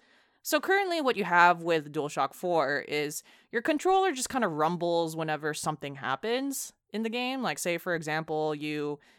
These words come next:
get into a fight, or you bump into someone, or you crash your car or whatever, or you fall off your horse,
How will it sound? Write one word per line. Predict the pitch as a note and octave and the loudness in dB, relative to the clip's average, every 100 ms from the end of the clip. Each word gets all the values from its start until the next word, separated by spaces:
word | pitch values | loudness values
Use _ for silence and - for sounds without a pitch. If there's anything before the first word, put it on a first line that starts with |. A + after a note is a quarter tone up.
| _ _ _ - | _ _ _ -4
get | E3+ F3 | -2 -2
into | F3+ F#3 | -2 -4
a | |
fight, | - B3+ F3+ D3+ - | 4 6 6 4 0
or | E3+ D#3+ D#3 | 0 2 0
you | D3 D3 D3 C#3+ C#3+ - | -2 -4 -6 -8 -12 -18
bump | C#3 F#3+ F#3+ | 0 2 2
into | F#3+ D#3 | -2 -2
someone, | - C3+ B2+ B2+ | -6 -6 -6 -6
or | C3+ C3+ C3 _ | -4 -4 -6 _
you | D3 C3+ | -14 -12
crash | - D#3+ E3+ - - _ _ _ _ _ _ _ | 2 4 4 2 -12 _ _ _ _ _ _ _
your | D#3 | -8
car | D3 E3 C#3+ B2+ - | 0 4 4 4 0
or | C#3+ C#3+ | -4 -4
whatever, | C3 C3 C3 B2 D3 _ _ _ _ - | -4 -2 -2 -4 -6 _ _ _ _ -8
or | D3 C#3+ C#3+ | -4 -2 -2
you | D3 | 0
fall | E3+ F3 | 4 4
off | G3+ | 4
your | B3+ | 4
horse, | G4 - - - | 6 6 6 4